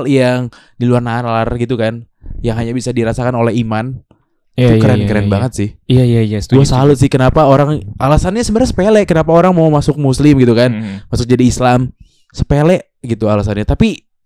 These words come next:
Speaker 1: bagi dia tuh priceless itu, nggak, nggak bisa dihargain.
Speaker 2: Iya. Iya, iya, iya, iya.
Speaker 1: Gitu. Emang sih kalau motivasi awal lu cuma gara-gara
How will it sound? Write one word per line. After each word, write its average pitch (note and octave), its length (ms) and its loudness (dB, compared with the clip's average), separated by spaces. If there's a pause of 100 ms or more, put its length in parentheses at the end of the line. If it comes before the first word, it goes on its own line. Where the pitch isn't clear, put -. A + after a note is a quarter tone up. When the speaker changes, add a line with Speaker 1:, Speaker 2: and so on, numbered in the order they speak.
(120)
Speaker 1:
bagi C#3 300 -2
dia C#3 180 2
tuh A3+ 380 -2 (340)
priceless D3+ 460 0
itu, C3 160 2
nggak, A#2+ 160 -2 (220)
nggak B2 180 -2
bisa B2 220 -2
dihargain. B2 680 -2
Speaker 2:
Iya. A2+ 160 -8 (520)
Iya, G#2+ 260 -6
iya, F#2 160 -6
iya, F#2+ 200 -12
iya. G#2 180 -20 (140)
Speaker 1:
Gitu. G#2+ 720 -6
Emang B2 240 -6
sih D3 80 -10
kalau A#2 320 0 (320)
motivasi A2 500 -4
awal G#2 280 -4
lu G#2+ 80 -4
cuma G#2+ 220 -8
gara-gara G2 840 -4